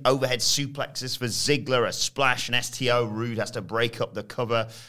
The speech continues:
Uh, Big E goes for that spear through the ropes that he does that always makes me incredibly concerned. But thankfully, Rude gets his knee up. Ziggler hits a zigzag.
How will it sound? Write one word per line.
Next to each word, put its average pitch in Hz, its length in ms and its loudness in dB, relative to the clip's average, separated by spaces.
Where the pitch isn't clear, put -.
Uh, 98 220 0
Big 147 160 0
E 139 80 -4
goes 131 220 2
for 127 80 -8
that 127 180 -2
spear 165 420 2
through 147 220 -4
the 131 100 0
ropes 135 240 4
that - 80 -8
he - 80 -6
does 131 240 0
that 127 60 -6
always 113 320 -8
makes 113 280 -12
me 113 120 -6
incredibly 107 500 -2
concerned. 107 640 -4
But 107 160 -6
thankfully, 120 480 -2
Rude 131 280 2
gets 143 200 2
his 127 140 -6
knee 123 240 2
up. 117 180 4
Ziggler 123 280 -2
hits 120 220 -2
a 107 40 -6
zigzag. 113 720 2